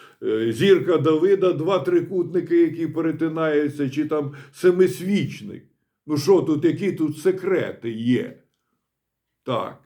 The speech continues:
які секрети? Чи ті всі орли, леви, там, хто там ще, пінгвіни, <laughs> страуси, кенгуру і все останнє.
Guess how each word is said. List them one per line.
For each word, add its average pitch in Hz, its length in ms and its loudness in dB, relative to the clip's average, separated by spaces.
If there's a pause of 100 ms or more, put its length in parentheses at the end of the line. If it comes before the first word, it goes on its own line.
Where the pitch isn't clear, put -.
які 185 400 2
секрети? 120 640 -6
Чи 175 160 -4
ті 208 160 -6
всі 185 240 -4
орли, 147 760 2 (440)
леви, 139 640 2
там, 120 1000 -10
хто 127 200 -6
там 104 240 -8
ще, 53 360 -10 (600)
пінгвіни, 180 1600 2
<laughs> - 40 -16 (1800)
страуси, 185 1120 4
кенгуру 170 960 2
і 147 200 2
все 151 300 -4
останнє. 110 840 -6